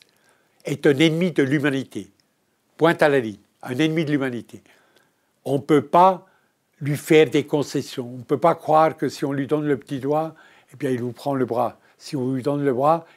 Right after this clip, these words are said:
il vous prend le corps entier. Un raciste, et l'Union européenne a raison d'être préoccupée par, par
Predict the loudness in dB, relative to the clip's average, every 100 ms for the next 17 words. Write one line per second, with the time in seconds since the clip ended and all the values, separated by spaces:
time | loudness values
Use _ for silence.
0 | _ -10 -10 -4 -2 0 0 0 -2 -6
1 | -14 -20 -20 _ _ _ -6 -2 2 0
2 | -2 -10 -10 -14 _ _ _ _ -10 -8
3 | -6 -6 -4 -4 -4 -4 -4 -6 -12 _
4 | -18 -8 -2 0 -2 0 0 0 -4 -4
5 | -4 -4 -4 -6 -6 -2 -2 -4 _ _
6 | -16